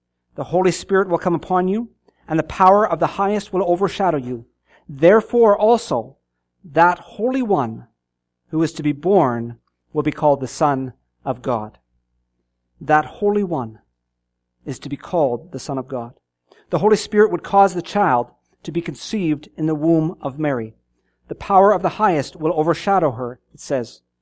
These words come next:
The angel says that God would create life within her.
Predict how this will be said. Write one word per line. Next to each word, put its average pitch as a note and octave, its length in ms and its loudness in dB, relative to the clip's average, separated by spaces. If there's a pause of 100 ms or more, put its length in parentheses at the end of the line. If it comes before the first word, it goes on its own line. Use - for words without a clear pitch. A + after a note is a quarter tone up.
(240)
The F#3+ 80 2
angel F#3+ 240 2
says F#3 360 0 (680)
that E3 160 -2
God F#3 280 6
would G3 140 -2
create G3 360 0
life E3 360 0 (300)
within F#3+ 360 2
her. C#3 340 -8